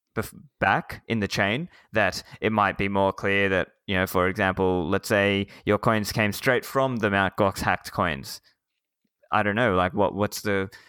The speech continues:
w-, eh, eh, 'cause, I mean, not just the law, but, like, kind of the moral and ethical question of how, uh, you know, how should, should we treat that as,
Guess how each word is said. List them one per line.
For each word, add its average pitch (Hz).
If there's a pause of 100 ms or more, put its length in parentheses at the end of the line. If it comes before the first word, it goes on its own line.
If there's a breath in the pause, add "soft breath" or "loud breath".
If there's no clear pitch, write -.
(200 loud breath)
w-, - (100)
eh, 80 (100)
eh, 92 (140)
'cause, 131
I 139
mean, 131 (100)
not 139
just 123
the 110
law, 127
but, 110
like, 104
kind 113
of 98
the 101
moral 107
and 101
ethical 110
question 110
of 95 (540)
how, -
uh, - (160)
you 101
know, 95
how 110
should, 98 (180)
should 104
we 95
treat -
that 101
as, 92